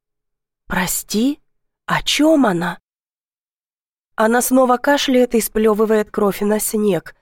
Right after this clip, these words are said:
«Тихо, лежи спокойно».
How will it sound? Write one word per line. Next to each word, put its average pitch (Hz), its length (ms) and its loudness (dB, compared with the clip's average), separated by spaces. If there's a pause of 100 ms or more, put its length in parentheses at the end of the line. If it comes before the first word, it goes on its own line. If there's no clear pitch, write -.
(720)
«Тихо, 190 540 -2 (520)
лежи 262 440 2
спокойно». 180 840 -4